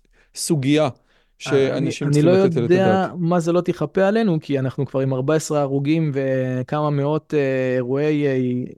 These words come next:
Speaker 2: ירי וכולי, אז זאת אומרת, המלחמה התחילה, אנחנו לא
Speaker 1: וחצי
Speaker 2: רוצים
Speaker 1: ממנה, כן, וחצי ממנה,
Speaker 2: כן.
Speaker 1: עוד פעם, אנשים לא מבינים שבגבול הצפון, ה-, ה-, ה-,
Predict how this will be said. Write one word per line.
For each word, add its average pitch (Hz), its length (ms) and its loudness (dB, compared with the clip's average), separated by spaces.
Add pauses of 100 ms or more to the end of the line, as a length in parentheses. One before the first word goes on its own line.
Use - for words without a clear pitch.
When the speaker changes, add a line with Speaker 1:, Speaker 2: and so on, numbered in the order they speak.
(340)
Speaker 2:
ירי 147 380 0
וכולי, 165 340 2
אז 117 80 -4
זאת - 100 -10
אומרת, 135 280 -2
המלחמה 147 400 2
התחילה, 170 420 2
אנחנו 175 300 2
לא 160 40 6
Speaker 1:
וחצי 160 120 4
Speaker 2:
רוצים 208 300 4
Speaker 1:
ממנה, 185 500 2
כן, 165 220 2 (140)
וחצי 196 440 -2
ממנה, 175 480 -2
Speaker 2:
כן. 143 180 0 (200)
Speaker 1:
עוד 226 140 2
פעם, 139 180 0
אנשים 151 340 -2
לא 190 140 2
מבינים 165 680 -4 (440)
שבגבול 135 680 -2
הצפון, 180 680 -2 (200)
ה-, 196 40 -2
ה-, 135 240 -2
ה-, 131 540 0